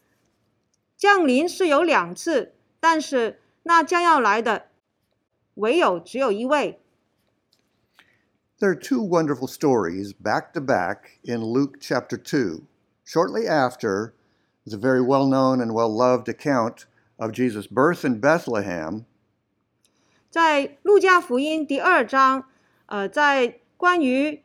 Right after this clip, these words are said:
Speaker 1: 耶稣降生在伯利恒这个众所周知也喜爱的记录以-，之后呢，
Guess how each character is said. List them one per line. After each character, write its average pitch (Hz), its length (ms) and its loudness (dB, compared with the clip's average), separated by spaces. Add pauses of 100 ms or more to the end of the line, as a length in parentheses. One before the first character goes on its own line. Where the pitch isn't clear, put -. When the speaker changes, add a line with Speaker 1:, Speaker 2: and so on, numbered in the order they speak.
(100)
Speaker 1:
耶 349 180 0
稣 359 520 -2 (200)
降 392 260 2
生 339 280 -4
在 320 160 0
伯 233 200 -2
利 311 200 0
恒 226 340 -4 (260)
这 302 140 -2
个 233 440 0 (360)
众 381 180 0
所 196 280 -4
周 339 260 -2
知 339 420 -4 (100)
也 202 220 -2
喜 202 280 -6
爱 311 280 2
的 233 200 -2
记 320 240 -4
录 320 360 -2 (300)
以-， 202 260 -10
之 359 220 0
后 370 240 0
呢， 254 240 -2